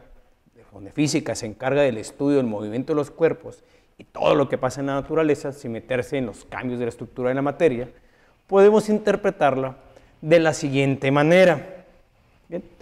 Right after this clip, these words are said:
Eh, calor se define como una energía en tránsito entre dos cuerpos por el simplemente hecho de tener diferente temperatura.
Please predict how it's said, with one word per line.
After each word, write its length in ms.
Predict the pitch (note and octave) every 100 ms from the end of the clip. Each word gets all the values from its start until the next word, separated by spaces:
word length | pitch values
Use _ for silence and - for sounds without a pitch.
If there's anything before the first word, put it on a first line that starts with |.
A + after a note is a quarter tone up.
| - _ _ _
Eh, 420 | E3+ E3 E3 D#3+ -
calor 500 | F#3 G3+ A#3+ B3+ C#4 - _ _
se 200 | _ E3+
define 460 | D#3+ D3+ F3 F#3+ F#3
como 240 | E3+ D#3
una 540 | E3+ F3+ D#3+ C#3+ C3 -
energía 400 | D#3 D3 - D#3+
en 100 | D#3
tránsito 560 | D#3 F#3 E3+ C#3+ B2 B2 _
entre 240 | A#2 A2+ A#2
dos 200 | A#2+ -
cuerpos 500 | D#3+ D#3 D#3+ E3+ -
por 240 | - G#2+
el 40 |
simplemente 640 | G#2+ B2 B2+ B2+ B2 C#3 -
hecho 400 | C#3+ C3+ D#3+ D#3+ - _ _ _ _
de 260 | C3+ C#3 F#3
tener 760 | F3+ G3+ F3 E3 E3 - - - _ _
diferente 720 | C#3 D3+ D3+ B2 A#2+ A#2 A#2
temperatura. 600 | B2+ B2 C3 C3+ G3